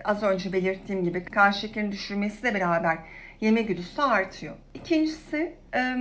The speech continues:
atipik depresyonda yani günlük stres faktörlerinde kişinin, e, düşen serotonin düzeyi, serotonin huzurla ilişkili uyaran taşıyıcıdır. Serotonin düzeyinin düşmesine bağlı olarak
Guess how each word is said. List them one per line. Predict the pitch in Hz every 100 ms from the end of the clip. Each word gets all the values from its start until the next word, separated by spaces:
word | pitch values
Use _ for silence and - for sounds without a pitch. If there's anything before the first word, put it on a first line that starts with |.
| 254
atipik | - 311 - 339 -
depresyonda | 220 214 180 175 - 160 165 262
yani | 247 220 214 220
günlük | 247 262
stres | - - 254 247
faktörlerinde | - 185 175 - 165 156 160 156 156 190 285 - - - -
kişinin, | 320 - 233 165 202 -
e, | - 233 226
düşen | 240 262 311 269 285
serotonin | 277 247 240 247 247 240
düzeyi, | 170 170 147 120 -
serotonin | - 262 220 185 202 302
huzurla | 262 214 220 185
ilişkili | 156 156 - 226 330
uyaran | 453 233 214 175 170
taşıyıcıdır. | 170 160 - 151 165 - - - -
Serotonin | - 285 285 302 302
düzeyinin | 254 226 190 180 190
düşmesine | 240 262 214 - 180 175
bağlı | 220 208 175
olarak | - 247 190 160 -